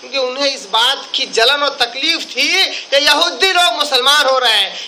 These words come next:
عیسائی لوگ مسلمان ہو رہے ہیں، جو کہ اصل میں پہلے وہ مسلمان نہ تھے، وہ محمد صلی اللہ علیہ وسلم کے ماننے والے نہ تھے، اب وہ بن گئے، تو ان کے آگے یہ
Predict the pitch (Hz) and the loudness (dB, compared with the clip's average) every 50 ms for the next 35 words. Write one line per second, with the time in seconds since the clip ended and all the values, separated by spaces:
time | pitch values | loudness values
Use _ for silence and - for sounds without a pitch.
0 | - 254 285 285 - 359 339 349 359 349 349 349 330 302 294 294 - 269 277 285 | -6 -4 -2 0 2 2 4 4 4 6 6 6 6 4 2 0 0 2 4 4
1 | 302 311 320 294 277 277 262 254 247 240 220 - - - - - - - 285 311 | 4 4 4 4 4 4 4 4 4 2 2 0 -4 -8 -14 -10 -4 -2 0 0
2 | 302 311 349 339 311 302 - 320 320 302 320 330 330 311 294 294 294 320 339 339 | 0 2 2 2 2 2 2 0 0 0 -2 -2 -2 -2 -2 0 2 4 4 4
3 | 339 339 330 330 320 302 320 302 285 311 330 330 330 302 320 330 339 339 - 285 | 4 4 4 2 0 -2 -2 -2 0 2 2 2 2 2 0 0 0 0 0 0
4 | 339 349 349 349 339 320 277 220 - - - - - - - - - - - - | 2 2 4 4 4 2 0 -2 -4 -8 -14 -16 -20 -20 -20 -20 -20 -20 -20 -20
5 | - - - - - - - 214 262 254 233 226 247 - - - 262 302 330 370 | -20 -20 -20 -20 -20 -6 0 2 4 4 4 0 -4 -6 -4 -4 -2 0 4 4
6 | 392 370 370 359 311 302 294 294 294 285 285 277 277 285 285 277 262 254 254 262 | 4 4 4 2 2 2 2 2 0 0 0 0 0 0 0 2 4 2 2 2
7 | 285 302 294 311 320 311 302 277 269 277 277 - 247 277 277 269 254 220 - - | 2 2 2 2 2 2 2 2 0 0 0 0 0 2 2 2 2 0 -2 -6
8 | - - - - 220 262 311 330 339 330 339 - 269 294 320 339 330 349 349 349 | -10 -10 -2 0 2 2 2 2 2 2 2 2 0 0 2 2 4 4 6 6
9 | 339 330 302 226 - - - - - - - - - - - 208 202 214 214 214 | 4 4 2 0 -2 -6 -12 -18 -20 -20 -20 -20 -20 -16 -10 -8 -8 -4 0 2
10 | 233 220 226 226 226 214 202 226 254 262 247 208 | 2 2 2 0 -4 -4 0 2 4 4 2 2